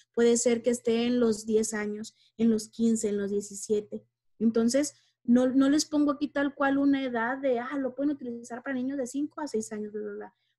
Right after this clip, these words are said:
porque ustedes conocen más que nada a los niños con los que conviven y a las niñas. Entonces, léanlos, identifíquenlos y digan, "Ah, este sí lo puedo trabajar y de esta forma".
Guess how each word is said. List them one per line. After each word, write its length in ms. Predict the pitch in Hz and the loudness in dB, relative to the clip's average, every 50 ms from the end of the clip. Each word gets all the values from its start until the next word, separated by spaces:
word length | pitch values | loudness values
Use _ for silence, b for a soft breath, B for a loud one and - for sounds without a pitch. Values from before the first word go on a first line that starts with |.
| _ | _
porque 220 | - 247 240 247 269 | -2 -2 0 0 0
ustedes 340 | 240 - 240 226 254 277 | 0 2 2 2 2 2
conocen 460 | - - 285 254 240 240 233 269 262 269 | 0 -2 -2 0 0 0 0 0 0 -2
más 180 | 262 254 247 | -2 -4 -4
que 100 | - 269 | -4 -4
nada 300 | 262 247 240 240 247 254 | -2 -2 -2 -2 -2 -2
a 40 | 262 | -2
los 160 | 269 247 226 | -2 -2 -2
niños 260 | 226 220 220 226 233 | -2 -2 -2 -4 -4
con 160 | - - 240 233 | -6 -4 -4 -2
los 100 | 226 233 | -2 -4
que 160 | - 214 - | -6 -10 -10
conviven 500 | - 208 202 202 202 208 202 202 202 - _ _ _ _ | -8 -8 -8 -6 -6 -6 -8 -10 -12 -16 _ _ _ _
y 100 | - 214 | -2 -2
a 60 | 214 | 0
las 240 | 214 214 208 208 - | 0 -2 -4 -4 -4
niñas. 420 | 214 214 214 214 214 214 220 - _ _ _ _ _ _ | -4 -2 -2 -2 -4 -6 -8 -10 _ _ _ _ _ _
Entonces, 320 | - 226 247 285 277 - b b b b _ | -2 0 0 0 0 -2 b b b b _
léanlos, 640 | - 226 240 247 269 285 302 294 311 349 349 330 - | 2 4 6 6 6 4 2 0 0 -2 -2 -2 -2
identifíquenlos 840 | 247 247 240 226 226 220 220 - - 269 - 302 311 320 311 294 - | -2 0 0 0 -2 -4 -6 -8 -8 -8 -8 -6 -6 -6 -6 -6 -4
y 60 | 240 | -4
digan, 260 | 220 208 208 202 - - - - | -4 -4 -4 -6 -8 -10 -10 -6
"Ah, 80 | 294 | -6
este 240 | 269 254 - - 277 | -6 -6 -6 -8 -8
sí 180 | 277 - - 269 | -6 -4 -2 -2
lo 180 | 277 285 277 | -2 -2 -2
puedo 320 | - 277 277 277 285 285 285 | -2 0 0 0 0 -2 -4
trabajar 500 | 285 285 269 247 233 233 - 269 285 302 | -4 -6 -6 -6 -6 -6 -8 -10 -8 -8
y 80 | 302 | -6
de 100 | 262 233 | -6 -6
esta 240 | 226 220 - - 226 | -6 -6 -8 -12 -14
forma". 420 | 226 - - 220 214 202 208 214 | -12 -10 -10 -8 -8 -8 -10 -14